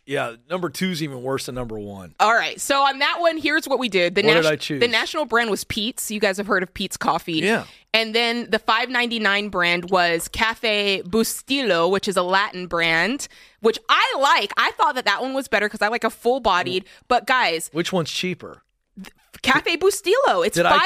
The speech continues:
Speaker 2: five ninety-nine.
Speaker 1: the cheaper one?
Speaker 2: No, you chose the expensive one 'cause you're bougie, Ken. But
Speaker 1: Uh,
Speaker 2: I chose the less expensive one.
Speaker 1: Apparently I'm not.
Speaker 2: I mean, it's a seven dollar difference, six dollars and sixty cents.
Speaker 1: All right, so now we're starting to, in the budget here, we're gonna come back to this. So maybe I scrimp on the chips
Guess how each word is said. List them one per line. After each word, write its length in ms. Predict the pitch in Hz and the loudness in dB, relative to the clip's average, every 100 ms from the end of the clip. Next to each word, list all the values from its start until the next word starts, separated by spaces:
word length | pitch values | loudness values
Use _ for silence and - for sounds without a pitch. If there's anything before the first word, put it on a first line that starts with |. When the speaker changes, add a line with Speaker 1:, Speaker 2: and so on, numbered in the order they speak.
| 427 | 4
Speaker 2:
five 20 | |
ninety-nine. 320 | 339 381 370 | 2 2 2
Speaker 1:
the 60 | 269 | 0
cheaper 380 | - 214 269 262 | 0 -2 0 -2
one? 240 | 285 320 _ _ - | -2 -8 _ _ -4
Speaker 2:
No, 240 | 240 233 202 | 2 2 2
you 140 | 208 | -2
chose 220 | - 359 | -2 0
the 60 | 349 | 0
expensive 440 | - - 214 214 | -4 -2 -2 -2
one 140 | 185 180 | -2 -2
'cause 140 | 208 | 0
you're 80 | 208 | -2
bougie, 380 | 185 196 196 175 | 0 -2 -2 -4
Ken. 340 | - 165 160 | -2 0 0
But 160 | 170 214 | 0 2
Speaker 1:
Uh, 40 | |
Speaker 2:
I 100 | 262 | 2
chose 300 | 440 - 285 | 0 -2 -2
the 80 | 240 | 0
less 220 | 202 190 | 0 0
expensive 520 | 196 - 190 180 190 185 | -2 -6 -4 -2 -4 0
one. 140 | 180 | 2
Speaker 1:
Apparently 280 | 196 156 151 | 2 0 -4
I'm 160 | 143 139 | -4 -4
not. 400 | 143 95 - - | -10 -12 -16 -4
Speaker 2:
I 60 | 302 | -2
mean, 120 | 349 | 0
it's 120 | 381 | -2
a 40 | 349 | -4
seven 360 | - 320 370 | 0 0 2
dollar 240 | 320 320 294 | 2 2 0
difference, 400 | 302 - 170 - | -2 -2 -4 -4
six 200 | 277 - | -6 -2
dollars 280 | 269 294 | 0 0
and 100 | 262 | -2
sixty 540 | 240 247 - 262 254 - _ | -4 -6 -6 -2 -2 -4 _
cents. 440 | - 233 165 135 | -2 0 0 2
Speaker 1:
All 120 | 180 | 2
right, 180 | 277 233 | 2 0
so 100 | 208 | -4
now 200 | 196 208 | 0 0
we're 80 | 220 | 0
starting 380 | - 208 180 165 | 0 -2 -4 -8
to, 60 | |
in 100 | 190 | -6
the 80 | 180 | -4
budget 340 | 143 254 - 151 | 0 0 0 -6
here, 160 | 160 | -4
we're 120 | 156 | -2
gonna 100 | 180 | -4
come 160 | 180 185 | -4 -2
back 240 | 214 214 | 0 0
to 80 | 156 | -4
this. 300 | 107 - - _ - | -18 -18 -18 _ -20
So 160 | - 180 | -8 -4
maybe 340 | 208 262 240 | 0 0 0
I 120 | 190 | 0
scrimp 440 | 175 - - 202 185 | 0 -4 -2 -4 -2
on 140 | 156 | -6
the 100 | 143 | -4
chips 540 | - 262 247 - - | -4 0 0 -2 -10